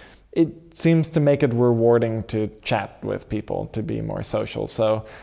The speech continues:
I think as a social lubricant, fenugreek would be really interesting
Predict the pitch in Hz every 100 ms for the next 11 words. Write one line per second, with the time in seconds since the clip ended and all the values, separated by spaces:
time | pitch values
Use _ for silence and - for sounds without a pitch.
0 | - - 117 135 131 135 131 123 120 -
1 | 127 120 127 117 123 120 120 117 110 -
2 | 113 107 113 104 113 107 107 104 107 107
3 | 107 - - - 117 110 - 113 104 113